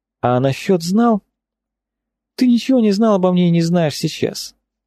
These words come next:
Ты не знал, а встретил всего на три ночи. Ты не знаешь, кто я, откуда я взялась, почему я здесь. Я знаю о тебе столько же,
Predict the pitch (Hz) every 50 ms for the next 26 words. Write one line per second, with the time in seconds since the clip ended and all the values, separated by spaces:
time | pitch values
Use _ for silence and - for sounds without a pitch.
0 | _ _ _ _ - 311 277 170 135 117 131 160 180 180 175 - - 160 160 -
1 | - - 131 - - 139 123 - - 240 190 135 123 202 175 165 - 165 143 120
2 | 113 107 101 - - - - _ _ _ _ _ _ _ _ _ _ _ _ _
3 | _ - 320 269 233 190 185 214 202 180 - - - - - 165 160 160 143 131
4 | - - 196 - - - 285 196 135 113 110 104 110 120 113 139 165 170 - -
5 | - 127 - - 120 110 113 127 131 120 113 113 113 113 104 101 - - - _
6 | _ _ _ _ _ _ _ _ _ _ _ _ _ _ _ _ - 123 139 190
7 | 226 226 202 196 202 196 196 - 165 160 - 170 170 170 165 - - - 165 151
8 | - - - - - - 139